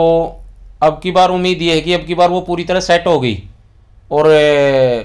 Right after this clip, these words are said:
उम्मीदें भैंस से ये है कि भाई वो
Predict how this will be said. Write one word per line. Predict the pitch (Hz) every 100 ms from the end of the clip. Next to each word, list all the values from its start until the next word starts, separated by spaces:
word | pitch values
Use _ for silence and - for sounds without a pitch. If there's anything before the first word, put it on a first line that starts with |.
| -
उम्मीदें | 151 151 170 156 185 180
भैंस | 175 156 131
से | 160
ये | 156 160
है | 156
कि | 156
भाई | 160 165
वो | 156 160 160 156 151